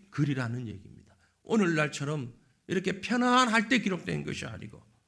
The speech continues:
예수 믿는 날씨 밝혀지면 산채로 불에 태워지고 사자밥으로 던져지는 모진 박해와 순환이 있을 그때에 예수님이 탄생하셨고 우리와 함께 하셨다는 사실을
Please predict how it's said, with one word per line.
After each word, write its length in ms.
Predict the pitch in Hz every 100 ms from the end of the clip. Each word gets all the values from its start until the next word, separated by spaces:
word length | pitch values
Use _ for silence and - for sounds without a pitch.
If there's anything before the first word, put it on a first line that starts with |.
| _ _ _ _ _ _ _ -
예수 280 | 214 - 294
믿는 340 | 277 277 269
날씨 540 | 247 233 214 233 220 -
밝혀지면 1080 | 214 - - 175 - 185 214 226 151 - - -
산채로 680 | - - 277 294 - 233 208
불에 280 | 196 214 202
태워지고 640 | 208 - 170 - - - - -
사자밥으로 840 | - - 247 277 262 240 226 226 208
던져지는 640 | 247 214 180 185 185 156 - -
모진 500 | 156 247 302 294 240
박해와 440 | 143 226 - 240 -
순환이 500 | - 285 254 233 214
있을 400 | 196 202 196 196
그때에 840 | - - - 226 151 175 165 - - - _ _ _ _ _ _ _ _ _ _
예수님이 580 | - 330 - 311 294 285
탄생하셨고 760 | - 247 233 233 214 208 202 196
우리와 240 | 208 190
함께 320 | 220 349 -
하셨다는 460 | 233 226 220 214 202
사실을 600 | 196 262 208 226 269